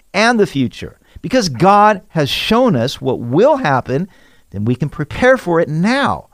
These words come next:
We can choose to live righteous lives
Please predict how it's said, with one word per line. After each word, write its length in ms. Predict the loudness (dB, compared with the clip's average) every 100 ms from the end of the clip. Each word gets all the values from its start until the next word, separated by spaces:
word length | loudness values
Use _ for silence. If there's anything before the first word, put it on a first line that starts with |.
| _ _ _ -8
We 240 | 0 2
can 300 | 2 -2 -2
choose 580 | -4 0 2 2 -2 -6
to 120 | -4
live 440 | 0 2 2 0 -2 -10
righteous 640 | -2 2 2 0 -4 -6 -4
lives 540 | 0 2 2 -2 -6